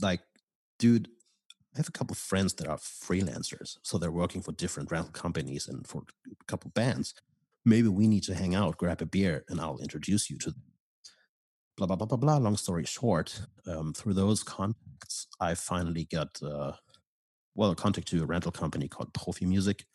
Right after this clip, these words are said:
uh, P M Blue nowadays, and, um, that's where I did my apprenticeship for two, two and a half years in a rental company. You know, I was at the shop, uh, repairing stuff. I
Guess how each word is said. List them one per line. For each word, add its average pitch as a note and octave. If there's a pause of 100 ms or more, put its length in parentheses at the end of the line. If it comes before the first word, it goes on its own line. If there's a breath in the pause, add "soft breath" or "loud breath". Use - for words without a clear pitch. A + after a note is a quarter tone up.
(500 loud breath)
uh, - (100)
P F2+
M E2
Blue G2+
nowadays, D2+
and, E2
um, E2+ (220)
that's -
where G2
I G2+
did G2+
my G#2+
apprenticeship A2+ (420)
for - (120)
two, E2+
two -
and D#2+
a D#2+
half -
years E2
in D#2+
a D#2
rental D2+
company. F#2 (540 soft breath)
You E2+
know, E2
I G2+
was -
at -
the A#2
shop, - (240)
uh, D2+
repairing D2+
stuff. -
I D2